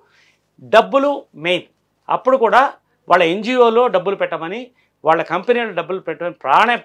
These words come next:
ప్రాణం తీసి వాళ్ళ బంధువులే చెప్పారు, "ఈ అమ్మాయి చేతికి డబ్బులు మాత్రం అందించొద్దు, రూపాయి అందిస్తే మళ్ళీ రాదు, కొడుకున్నాడు, ఏదైనా వాడికి జాగ్రత్తగా చేసి పెట్టి" వాళ్ళ బంధువులే నాకు చెప్పడం జరిగింది. ఇది ఫ్యాక్ట్,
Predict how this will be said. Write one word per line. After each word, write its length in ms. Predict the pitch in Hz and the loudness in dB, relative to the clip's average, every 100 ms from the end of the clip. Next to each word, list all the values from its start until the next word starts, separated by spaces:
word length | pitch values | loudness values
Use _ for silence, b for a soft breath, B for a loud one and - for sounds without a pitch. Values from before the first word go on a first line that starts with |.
| 147 | 0
ప్రాణం 320 | 165 226 226 | 0 0 -4
తీసి 240 | 180 - 254 254 _ _ _ _ _ _ _ _ _ _ | -8 -10 -12 -14 _ _ _ _ _ _ _ _ _ _
వాళ్ళ 240 | 143 196 202 160 | 6 8 6 2
బంధువులే 340 | 220 277 269 208 | 0 4 4 4
చెప్పారు, 280 | - 160 160 | -2 -6 -4
"ఈ 20 | 170 | -4
అమ్మాయి 260 | 175 233 254 | -2 -2 -2
చేతికి 280 | 220 202 233 165 | -4 -6 -6 -4
డబ్బులు 280 | 165 175 233 196 | -4 -2 -2 -2
మాత్రం 280 | 185 185 202 | -2 -2 -4
అందించొద్దు, 560 | 175 180 175 156 135 160 120 95 _ _ _ - | -4 -8 -10 -12 -8 -8 -8 -14 _ _ _ -12
రూపాయి 600 | 151 220 269 277 269 240 | -2 2 4 6 6 6
అందిస్తే 440 | 196 196 196 - 247 285 196 | 0 -4 -6 -2 2 2 0
మళ్ళీ 240 | 180 220 214 156 | -4 -2 0 2
రాదు, 360 | 170 156 202 175 - _ _ _ _ _ _ _ - | 4 4 0 0 -6 _ _ _ _ _ _ _ -2
కొడుకున్నాడు, 640 | 220 262 247 214 180 180 180 170 | -2 0 -2 0 0 0 -2 -2
ఏదైనా 300 | 226 233 247 202 | -2 -2 -2 2
వాడికి 260 | 185 196 175 | 2 2 0
జాగ్రత్తగా 380 | 175 202 214 202 180 | 0 0 -4 -8 -8
చేసి 160 | 160 165 | -10 -10
పెట్టి" 160 | 170 175 131 | -12 -10 -2
వాళ్ళ 160 | 139 175 180 | 2 2 0
బంధువులే 320 | 175 170 175 160 | -2 -6 -6 -6
నాకు 120 | 123 | -8
చెప్పడం 260 | - - 127 110 | -18 -16 -16 -16
జరిగింది. 280 | 101 _ _ _ _ _ _ | -20 _ _ _ _ _ _
ఇది 160 | 139 139 131 | -16 -14 -2
ఫ్యాక్ట్, 320 | 170 185 - | 0 0 -2